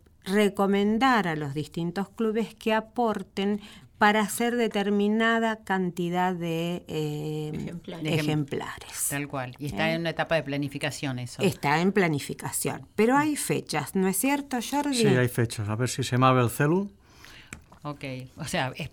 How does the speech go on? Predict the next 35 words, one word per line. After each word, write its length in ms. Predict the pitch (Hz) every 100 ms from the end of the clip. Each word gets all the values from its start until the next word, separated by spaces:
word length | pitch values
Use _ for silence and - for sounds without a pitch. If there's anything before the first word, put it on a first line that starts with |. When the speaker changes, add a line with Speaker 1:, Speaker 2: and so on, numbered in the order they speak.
| 180
Speaker 3:
y, 100 | 170
pero 220 | 165 160
próximamente 800 | 175 185 - 175 185 220 208 147
creen 220 | 156 160
que 80 | 151
va, 420 | 147 143 135 131
Speaker 1:
Sí. 580 | 214 233 277 302 214 143 139
Speaker 3:
va 60 | 139
a 20 |
estar 240 | 135 151
eso. 320 | 156 - 147 131 -
Speaker 1:
Y 140 | 208
el 160 | 196 202
año, 320 | 240 277 277
el 160 | 262 202
año 220 | 226 285
que 100 | 247
viene 240 | 202 240 269
es 60 | 208
más 220 | 202 196
que 120 | 190
probable. 520 | 165 147 135 143 156
En 100 | 165
diciembre, 800 | 165 175 - 247 277 277 262 202 -
hasta 360 | 147 - -
el 140 | 175 175
quince 280 | 214 233 233
de 60 |
diciembre 460 | 196 180 208 226 240
se 140 | 180
hace 140 | 170 170
el 100 | 165
lanzamiento 680 | 156 151 160 165 170 180
en 100 | 165 156
Argentina. 720 | 151 165 165 156 233 269